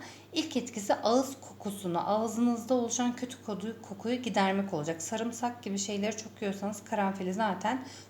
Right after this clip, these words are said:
kullanıyorsunuzdur. Öncelikle diş etlerine, ağız içerisinde oluşan yaralara karanfil suyu çok güzel etki ediyor.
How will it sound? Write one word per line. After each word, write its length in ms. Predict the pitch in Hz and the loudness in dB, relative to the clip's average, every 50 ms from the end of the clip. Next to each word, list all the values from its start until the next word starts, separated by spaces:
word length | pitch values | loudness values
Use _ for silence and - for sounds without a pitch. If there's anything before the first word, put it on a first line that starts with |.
| - - | -16 -6
kullanıyorsunuzdur. 1120 | - 240 208 190 202 196 196 185 175 170 - - - 151 151 151 151 160 196 254 285 - - - - - - - - - - - - - - - - - - - - - - - - - - - | -4 -2 2 4 4 4 4 4 2 0 -4 -4 -4 -2 -2 -2 -2 0 2 2 2 0 -2 -10 -16 -20 -20 -20 -20 -20 -20 -20 -20 -20 -20 -20 -20 -20 -20 -18 -18 -18 -18 -18 -18 -12 -4 2
Öncelikle 600 | 226 240 247 233 254 262 269 262 - 269 262 202 | 6 8 8 8 8 6 4 2 2 2 4 4
diş 200 | 220 247 - - - | 4 4 4 2 0
etlerine, 800 | - 226 - - 208 190 196 185 180 180 175 165 165 165 165 - - - - | -2 -2 -2 -2 0 2 2 4 4 4 4 4 4 2 2 0 -4 -2 0
ağız 360 | 202 208 220 240 240 233 226 | 2 4 4 4 2 0 -2
içerisinde 600 | 220 196 - 240 233 226 220 - - 220 220 214 | -6 -4 -2 -2 0 0 -2 -2 -2 0 0 0
oluşan 420 | 214 208 208 226 214 - 247 240 233 | 0 0 0 0 0 0 0 2 2
yaralara 640 | 233 220 220 214 214 202 196 185 180 180 226 247 - | 2 2 2 4 4 4 4 4 4 2 2 0 0
karanfil 480 | - 226 220 214 214 214 214 - 220 | 0 2 2 2 2 2 0 -4 -8
suyu 420 | - - - - 190 202 254 320 320 - - - - - - | -8 -8 -4 -2 2 4 4 2 2 -2 -8 -14 -16 -14 -4
çok 300 | - 269 254 - - - | -2 -2 -2 -2 -4 -6
güzel 320 | 202 180 202 220 254 294 277 - - | -4 0 2 2 2 2 0 -2 -4
etki 380 | 233 214 - - - - 202 | -4 -4 -4 -8 -4 0 0
ediyor. 400 | 185 175 156 147 151 151 160 190 | 0 2 0 0 0 2 4 4